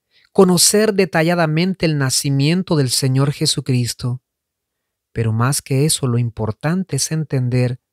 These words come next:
que al momento de María concebir en su interior al Hijo de Dios, José, aunque no podía creer la historia del todo, tampoco se atrevió a juzgar o denunciar a su prometida.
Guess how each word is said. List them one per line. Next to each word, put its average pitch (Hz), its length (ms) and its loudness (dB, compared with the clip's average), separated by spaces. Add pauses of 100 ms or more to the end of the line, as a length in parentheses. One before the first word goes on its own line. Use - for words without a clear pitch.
(500)
que 170 80 4
al 160 80 4
momento 165 640 2
de 180 100 2
María 156 380 2
concebir 160 580 2
en 208 120 2
su - 160 -2
interior 160 460 4
al 147 220 4
Hijo 226 280 0
de 180 120 2
Dios, 131 460 0 (400)
José, 117 640 -2 (640)
aunque 123 220 -6
no 131 160 0
podía 143 360 2
creer 143 280 2
la 139 120 0
historia 156 400 0
del 123 180 -2
todo, 185 300 -2
tampoco 170 600 0
se - 120 -2
atrevió 143 420 0
a 202 40 0
juzgar 156 600 -2 (680)
o 131 140 -2
denunciar 113 480 -2
a 110 60 0
su 113 160 -4
prometida. 110 680 -6